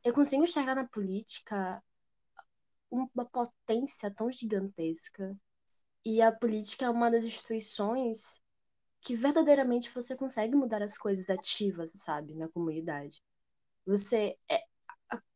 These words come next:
política, na verdade, é conexão, sabe? Quando você senta com a sua comunidade, quando você senta com a sociedade, você fala, "O que vocês precisam? O que eu posso fazer pra ajudar vocês?" E, obviamente, né, um,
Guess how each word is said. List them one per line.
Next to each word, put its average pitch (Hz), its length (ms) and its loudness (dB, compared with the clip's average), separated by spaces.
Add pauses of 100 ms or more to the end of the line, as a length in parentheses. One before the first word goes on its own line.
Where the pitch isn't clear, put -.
política, 254 480 2
na 262 140 2
verdade, 240 360 4
é - 20 -14
conexão, 240 680 -4 (160)
sabe? 151 320 -14 (540)
Quando 233 180 6
você 233 260 4
senta 269 360 0
com 285 100 0
a 254 60 0
sua 226 320 -2
comunidade, 190 720 2
quando 196 240 0
você 202 180 0
senta 208 320 -4
com 214 100 -6
a 208 60 -2
sociedade, 190 560 -4
você 190 220 -8
fala, 170 400 -2
"O 233 60 -6
que 320 140 2
vocês 311 440 2
precisam? 180 720 -4 (300)
O 214 60 0
que 254 240 4
eu 240 200 12
posso 202 380 2
fazer 185 420 -2 (160)
pra 208 100 4
ajudar 202 280 4
vocês?" - 800 -6 (920)
E, 196 580 6
obviamente, 202 920 4
né, 170 340 0
um, 175 400 -4